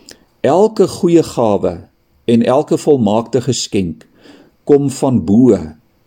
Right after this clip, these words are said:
Dit kom van God die Vader wat die hemelligte geskep het, maar wat self nie soos hulle verander of verduister nie."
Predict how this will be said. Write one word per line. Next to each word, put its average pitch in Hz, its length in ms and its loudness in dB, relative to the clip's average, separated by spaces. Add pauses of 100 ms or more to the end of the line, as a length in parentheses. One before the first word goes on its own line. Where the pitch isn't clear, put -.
(460)
Dit - 180 -2
kom 180 240 0
van 160 240 -2
God 170 220 -2
die 170 140 0
Vader 120 500 -2 (540)
wat 110 160 0
die 107 220 2
hemelligte 143 640 2
geskep - 520 -6
het, - 320 -16 (500)
maar 104 220 -2
wat 110 200 -2
self 135 420 -2
nie 135 120 -2
soos 117 220 -6
hulle 101 220 -2
verander 95 680 -2 (680)
of 110 180 2
verduister 92 800 -4
nie." - 180 -20